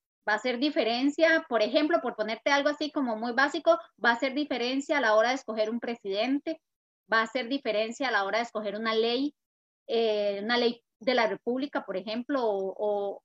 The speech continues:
o ese tipo de cosas. En ese momento, el adulto mayor va a tomar una importancia que hasta el momento, por lo menos desde mi perspectiva, quizás no se le ha dado.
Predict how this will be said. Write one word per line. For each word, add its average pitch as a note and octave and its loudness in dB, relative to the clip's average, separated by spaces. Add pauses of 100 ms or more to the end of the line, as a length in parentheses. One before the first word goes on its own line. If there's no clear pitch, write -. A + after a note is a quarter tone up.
o B3 -2
ese B3+ 0
tipo D4+ 0
de C#4 2
cosas. D4 -2 (120)
En A#3 -4
ese C#4 -4
momento, E4+ 0 (300)
el A#3+ 0
adulto A3+ 4
mayor A#3 -2
va G#3 2
a G#3 -12
tomar A#3 -2 (220)
una C4 2
importancia E4+ 0
que - -4
hasta A#3+ -2
el G#3 -4
momento, C4 -4
por A3+ 0
lo G3+ 0
menos A#3+ -4
desde B3 -2
mi G#3 -8
perspectiva, A#3 -6
quizás A3 -6
no G#3 -10
se G#3+ -8
le F3 -6
ha F3 -4
dado. E3 -6